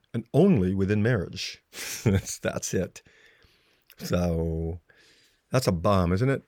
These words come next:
So, I mean, obviously we bristle at that in this culture. We think our sex life is no one's business, as, and, uh, although we make it everybody's business by our behavior, uh, yes, that's the def-, I mean, that's the default setting. But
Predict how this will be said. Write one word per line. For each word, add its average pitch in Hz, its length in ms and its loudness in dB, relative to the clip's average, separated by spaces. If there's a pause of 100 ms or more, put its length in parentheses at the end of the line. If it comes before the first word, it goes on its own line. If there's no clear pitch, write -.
So, 104 300 4
I 117 60 0
mean, 120 140 6
obviously 127 360 4
we 101 140 4
bristle 170 420 6
at 139 80 2
that 135 300 4
in 120 80 0
this 120 120 2
culture. 110 560 2 (1040)
We 120 120 6
think 143 180 6
our 127 80 8
sex - 320 2
life 135 200 4
is 98 120 0
no 117 220 6
one's 127 300 4
business, 120 600 0
as, 95 420 -8
and, 95 460 0
uh, 87 320 0
although 101 240 2
we 98 160 2
make 104 180 2
it 98 60 2
everybody's 95 380 0
business 104 400 -2
by 95 180 2
our 90 140 2
behavior, 95 500 2 (540)
uh, 92 260 0
yes, 123 460 4
that's - 540 -2
the 147 120 4
def-, 131 140 2 (120)
I 139 40 2
mean, 131 120 6
that's 139 240 2
the 147 60 0
default 117 280 2
setting. 98 400 0 (520)
But 123 320 4